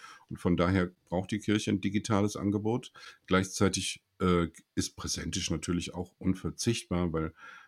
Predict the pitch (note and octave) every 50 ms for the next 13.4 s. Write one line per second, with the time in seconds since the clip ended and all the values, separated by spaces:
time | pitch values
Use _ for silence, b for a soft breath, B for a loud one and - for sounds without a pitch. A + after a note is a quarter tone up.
0 | B _ - E2 F2 F#2+ F#2+ - - F2 D#2+ D2+ D2 D#2 D#2+ E2 E2 E2+ E2 E2
1 | D#2+ D2+ D2 - - E2 D2 C#2+ D2 D2+ - E2 D2+ - - E2+ - _ - F#2
2 | D#2 - - D#2+ D#2 D#2 D2+ - - D2 D#2 D2+ - - E2+ E2 E2 E2 E2 E2
3 | D2+ D2+ D2 - D#2+ D2 - D#2 D2+ E2+ E2+ - - D#2 - - D#2 D2 - -
4 | D2 D2 D2 B B B B B B B B - E2+ D2 F2 F2 F#2+ G2+ F#2+ E2+
5 | - F2+ E2 E2+ E2+ - E2+ D#2 D2+ - D#2+ D2+ D2+ D#2+ F2 F2 F#2 E2 D2+ D#2+
6 | D2+ - - - b b b b b b b b b b _ - - G#2 A#2 B2
7 | C#3 E3 E3 E3+ D#3 D3 - A2+ G#2+ G2+ G#2 G2+ F2+ - D#2 F2 G2 A2+ A#2+ A2
8 | G2 F#2 F2+ - F#2+ F#2 F2+ F#2 F2+ F2 F2 F2 F2 F2 F2 F2 F2 F2 E2+ E2
9 | E2 F#2 F#2 F2+ - - _ _ - F2+ F2+ F#2 G2 F#2+ G2+ F#2 F2 F2+ F#2 F2+
10 | F2+ F2+ F#2 F#2 F2 E2+ E2+ D#2+ D2+ - - - F2+ F#2 F#2 F#2 F2+ F#2 F2 F2
11 | E2 E2 F2+ F2 - - E2+ E2+ E2+ F2 E2 E2 - F2+ E2 - F2 D#2+ E2 D#2+
12 | D#2+ E2 D#2+ - E2+ E2 E2 E2+ D#2 E2 D#2 D2+ - - - - F#2+ F#2+ F2 F2+
13 | E2 E2 D#2+ D#2+ D#2 - -